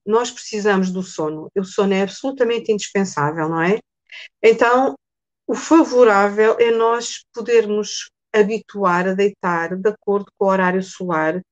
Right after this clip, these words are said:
o mais possível. Então, é claro que eu não vou dizer,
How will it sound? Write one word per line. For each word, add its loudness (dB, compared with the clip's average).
o 2
mais 2
possível. -12
Então, 0
é 4
claro 0
que -4
eu 2
não 2
vou 2
dizer, 0